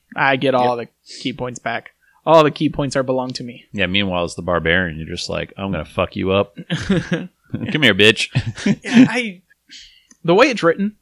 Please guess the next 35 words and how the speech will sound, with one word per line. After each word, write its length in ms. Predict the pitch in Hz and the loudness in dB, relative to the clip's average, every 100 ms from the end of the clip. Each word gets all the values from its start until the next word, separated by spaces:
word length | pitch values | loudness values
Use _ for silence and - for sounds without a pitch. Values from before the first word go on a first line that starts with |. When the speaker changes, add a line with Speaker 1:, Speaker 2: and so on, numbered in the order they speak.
| - | -8
Speaker 1:
uh, 60 | |
I 560 | 147 143 143 139 135 135 | -4 -2 -2 -2 -2 -4
don't 160 | 165 160 | -6 -6
think 120 | 175 | 0
I 80 | 170 | 2
would 100 | 151 | 4
allow 160 | 156 | 2
the 80 | 156 | 0
barbarian 560 | 143 156 135 127 127 147 _ - | 0 0 -2 -4 -8 -10 _ -14
into 280 | 127 139 135 | -10 -8 -6
any 140 | 139 | -6
of 40 | |
my 120 | 131 127 | -8 -8
games. 280 | 131 143 - | -8 -8 0
I 80 | 233 | 2
would 200 | 254 254 | 2 4
allow 200 | 240 226 | 4 4
the 80 | 214 | 2
monk 380 | 214 202 175 - - - - | -2 -2 -4 -16 -20 -18 -2
with 400 | 165 185 175 - - | 4 4 4 -2 -8
the 540 | 160 170 170 170 165 | 0 2 4 4 2
ruling 520 | - 165 170 165 156 | 2 4 4 4 2
that 280 | 151 147 143 | 2 4 2
at 220 | - 147 - | -2 -4 -2
seventeenth 460 | 160 143 156 143 | -4 -4 -6 -2
level, 500 | 139 131 135 131 139 | 0 2 2 0 -2
we 360 | 151 139 139 131 | -2 0 0 0
came 200 | 147 139 | -2 -2
up 160 | 131 | -4
with 80 | 135 | -4
something 280 | - 135 127 | -6 -6 -6
for 120 | - | -4
the 100 | 127 | -4
key 200 | 123 131 | -4 -8
consumption. 580 | 120 120 - - - - | -8 -10 -10 -12 -14 -20